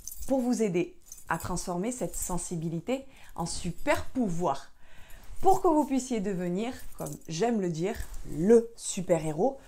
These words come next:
de votre vie, c'est-à-dire une personne confiante en elle, épanouie, inspirante, mais surtout qui s'aime avant tout pour elle-même.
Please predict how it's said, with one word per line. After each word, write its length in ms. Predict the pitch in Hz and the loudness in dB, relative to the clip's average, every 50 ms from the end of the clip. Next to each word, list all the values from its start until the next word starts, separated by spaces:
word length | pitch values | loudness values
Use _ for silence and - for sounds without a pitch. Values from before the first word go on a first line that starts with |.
| - - | -14 -8
de 140 | - 170 208 | -2 2 2
votre 500 | 214 190 175 185 247 262 254 - - 220 | 2 4 6 6 6 6 4 2 0 0
vie, 220 | 202 175 175 175 156 - - - - - - - - - - - - - - | 0 0 -2 -4 -4 -6 -12 -16 -20 -20 -20 -20 -20 -20 -20 -20 -20 -14 -8
c'est-à-dire 680 | - - 320 359 370 - 403 214 180 170 185 208 208 226 | -4 0 0 2 2 2 2 2 2 0 -2 -2 -2 -2
une 140 | 214 196 | -2 -2
personne 460 | - 175 165 170 - - 180 185 208 214 - - - - | -2 -4 -6 -6 -4 -6 -4 -4 -4 -4 -6 -6 -6 -2
confiante 480 | - 185 165 151 - - 165 160 151 165 | -2 -2 -2 -2 -4 -6 -6 -6 -6 -6
en 140 | 156 156 | -4 -2
elle, 160 | 175 233 330 440 381 - - - - - - - - - - - - | 0 0 -2 -2 -4 -8 -14 -14 -6 2 2 2 2 2 -4 0 2
épanouie, 640 | 214 196 180 - - 170 160 156 156 170 247 339 - - - - - - - - - - - - - | 2 2 2 0 -4 -4 -2 -2 0 0 0 -2 -2 -6 -12 -18 -20 -18 -16 -14 -12 -12 -12 -8 -4
inspirante, 760 | - 339 - - - - - 277 240 202 180 165 156 - - - - - - - - - - - - - - - - | -4 -2 -2 -4 -4 -4 -4 -4 -4 -2 -4 -4 -6 -8 -10 -10 -10 -10 -12 -14 -16 -18 -20 -20 -20 -20 -20 -10 -4
mais 160 | - 190 190 | 0 2 2
surtout 580 | 185 - - - 339 339 - - - 220 196 175 - - - - - - - - - - - - - - | 2 2 2 2 0 0 -2 -2 -6 -6 -6 -6 -10 -14 -16 -20 -20 -20 -20 -20 -20 -20 -20 -20 -20 -18
qui 200 | - - - 190 | -14 -8 -8 -6
s'aime 420 | 170 - - - 269 254 247 214 202 | -4 -4 -2 0 0 0 0 0 -2
avant 300 | 190 175 170 175 175 170 | -2 -2 -2 -2 -4 -4
tout 260 | 170 - 220 226 208 | -4 -6 -6 -6 -6
pour 480 | - - - 208 214 208 - - - - - - - - - - - - - | -8 -8 -6 -6 -6 -6 -6 -10 -12 -12 -14 -16 -16 -18 -20 -20 -20 -10 -2
elle-même. 600 | - 185 180 175 175 170 165 160 160 151 147 135 | 0 0 2 2 0 0 0 -2 -4 -6 -8 -10